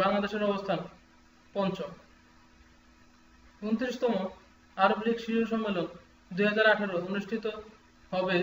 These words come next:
বা হয় দাহারান, সৌদি আরব। মনে রাখবেন কততম অধিবেশন, কত সালে অনুষ্ঠিত হবে, কোথায় অনুষ্ঠিত হবে।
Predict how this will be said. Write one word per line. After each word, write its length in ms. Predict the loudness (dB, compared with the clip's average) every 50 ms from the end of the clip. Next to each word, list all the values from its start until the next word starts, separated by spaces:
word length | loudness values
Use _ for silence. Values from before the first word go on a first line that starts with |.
| 0 -4 -10 -18 -20 -20 -20 -20 -20 -20 -20 -20 -20 -20 -20 -20 -20 -20 -20 -20 -20 -18 -4 0
বা 100 | 2 2 4 4
হয় 220 | 4 4 4 2 0 -2 -8 -14 -20 -20 -20 -20 -20 -20 -20 -20 -20 -20 -20 -20 -20 -20 -16 -6 0
দাহারান, 320 | 4 6 6 8 6 6 4 2
সৌদি 200 | -2 0 0 0 0
আরব। 120 | 0 -2 -4 -2
মনে 120 | 0 2 2
রাখবেন 260 | 2 2 0 -2 -2 -2 0 0
কততম 300 | 0 0 0 0 0 0 0
অধিবেশন, 400 | 0 2 4 4 4 2 0 -4 -4 -6 -14 -20 -20 -20 -20 -20 -20 -20 -20 -20 -20 -8 -4
কত 120 | -4 -2 -2 0
সালে 160 | 0 0 0 2 2
অনুষ্ঠিত 280 | 0 0 -2 -4 -4 -2 -2 0
হবে, 160 | 2 2 0 0 -2 -6 -12 -20 -20 -12 -8
কোথায় 240 | -4 -2 0 0 2 2
অনুষ্ঠিত 300 | 0 0 -2 -4 -6 -6 -6 -6
হবে। 140 | -8 -12